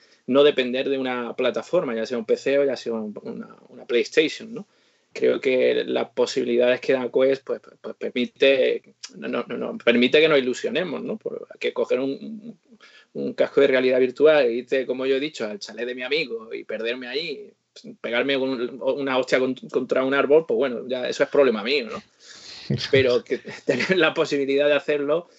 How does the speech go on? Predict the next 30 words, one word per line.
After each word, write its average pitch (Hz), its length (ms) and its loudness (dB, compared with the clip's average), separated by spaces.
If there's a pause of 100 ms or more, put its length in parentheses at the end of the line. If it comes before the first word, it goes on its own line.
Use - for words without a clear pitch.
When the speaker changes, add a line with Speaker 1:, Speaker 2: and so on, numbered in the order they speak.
(320)
Speaker 1:
eh, 113 800 -4
pues 104 160 -14
creo 120 240 0
que, 117 320 0 (220)
que 123 120 -2
ilusiona 131 440 -6
y 135 60 -4
para 113 200 -2
mí 117 160 -4
es 120 100 -4
lo 120 120 -6
más, 113 420 -10
lo 113 140 -6
más 127 200 0
ilusion-, 135 480 0
vamos, 151 240 -4
lo 117 80 0
que 120 100 4
espero, 151 540 2 (680)
lo 127 100 -2
que 131 80 0
más 165 120 2
espero 143 260 0
del 113 120 -2
año 107 140 -10
que 104 100 -14
viene, 107 220 -12
sin - 180 -10
duda 117 180 0
alguna. 107 220 -10